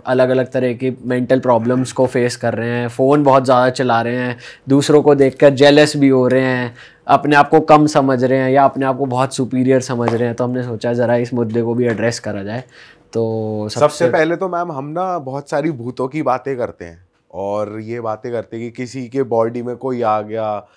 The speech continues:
Speaker 2: कि किसी ने कुछ देख लिया। So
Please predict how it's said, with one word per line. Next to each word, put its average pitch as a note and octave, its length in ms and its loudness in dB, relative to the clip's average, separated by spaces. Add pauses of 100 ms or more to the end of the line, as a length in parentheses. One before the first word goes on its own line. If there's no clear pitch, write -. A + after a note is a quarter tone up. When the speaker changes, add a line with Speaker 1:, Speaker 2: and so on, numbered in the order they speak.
(280)
Speaker 2:
कि A#2 200 -6
किसी A2+ 280 -10
ने A#2 80 -6
कुछ A2+ 160 -4
देख A2 460 -6
लिया। G2+ 400 -8 (400)
So F3+ 200 -4